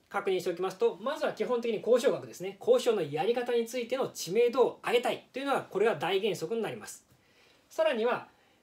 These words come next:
えー、私には子供がいるんですが、その子供というのはですね、なかなか親が言っても聞きません。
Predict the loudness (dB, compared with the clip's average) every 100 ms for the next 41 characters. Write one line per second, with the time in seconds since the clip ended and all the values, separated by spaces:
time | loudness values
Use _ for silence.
0 | _ -4 -2 0 0 -2 0 -2 0 0
1 | 0 0 2 0 0 -2 -2 -4 _ -6
2 | -6 -6 -2 -2 0 -2 -2 -4 -8 -8
3 | -6 -4 -2 2 4 2 0 -8 -14 -14
4 | -12 -6 -4 -6